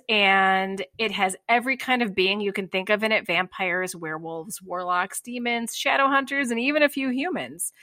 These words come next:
And while I'm not usually a fan of love triangles, this one was dealt with in such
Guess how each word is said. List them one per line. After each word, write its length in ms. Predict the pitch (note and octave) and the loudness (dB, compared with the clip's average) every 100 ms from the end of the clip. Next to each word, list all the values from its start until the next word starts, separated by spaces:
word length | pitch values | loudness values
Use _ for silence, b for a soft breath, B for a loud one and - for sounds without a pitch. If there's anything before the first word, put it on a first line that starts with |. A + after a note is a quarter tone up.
| _ A3 | _ 0
And 200 | A#3+ A#3+ | 2 6
while 140 | A#3+ | 6
I'm 180 | A#3+ A#3 | 6 4
not 280 | G#3+ B3 C#4+ | 4 4 2
usually 320 | C#4+ C4 B3+ | -2 0 -2
a 40 | |
fan 280 | A3 A3 G#3 | -2 -2 -2
of 180 | G3 E3 | -2 -4
love 260 | E3 D#3 - | -4 -4 -4
triangles, 800 | - A#3 C4 C#4+ D4+ D#4+ - - _ _ G3 | -2 0 2 2 0 -2 -6 -10 _ _ -2
this 320 | G#3+ A#3+ - | 0 2 0
one 160 | C4 | 0
was 180 | B3 G#3+ | 0 0
dealt 240 | F#3 F#3+ F3+ | 2 2 2
with 220 | A3 G#3+ - | 0 -2 -6
in 140 | G3+ | -6
such 380 | G3 G3+ F#3+ | -2 0 0